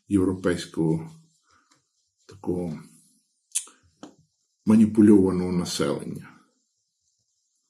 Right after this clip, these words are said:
Але нам своє робити, нам треба перемагати,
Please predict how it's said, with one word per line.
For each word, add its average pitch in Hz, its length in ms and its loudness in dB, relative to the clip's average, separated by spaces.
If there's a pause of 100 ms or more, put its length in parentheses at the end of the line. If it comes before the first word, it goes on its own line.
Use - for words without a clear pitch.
(640)
Але 143 220 2
нам 131 200 0
своє 135 400 2
робити, 76 520 -4 (260)
нам 117 220 -2
треба 104 260 -2
перемагати, 90 920 -4